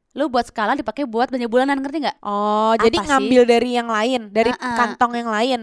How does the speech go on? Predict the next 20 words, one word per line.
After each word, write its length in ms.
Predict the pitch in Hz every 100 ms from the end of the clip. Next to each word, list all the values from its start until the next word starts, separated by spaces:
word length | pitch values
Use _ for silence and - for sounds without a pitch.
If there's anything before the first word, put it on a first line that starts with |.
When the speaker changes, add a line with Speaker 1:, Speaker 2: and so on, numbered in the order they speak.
| 202
Speaker 2:
gitu. 160 | 247
Speaker 1:
Iya. 320 | 277 240 196 165 -
Nah, 200 | 180 160
gue 160 | 180
tuh 120 | 240 330
nggak 160 | 247
suka 180 | - -
kayak 200 | - 226
gitu. 140 | 202 226
Gue 100 | 262
paling 200 | - 220
Speaker 2:
Oke. 100 | 202
Speaker 1:
takut. 260 | 233 - 220 _ _ _
Sampai 460 | - 233 226 277 302
kalau 280 | 254 233
misalnya 240 | 226 220 214
gue 140 | 214 202
dapet 260 | 202 214
uang 320 | 202 202 196 -
orang 280 | 202 202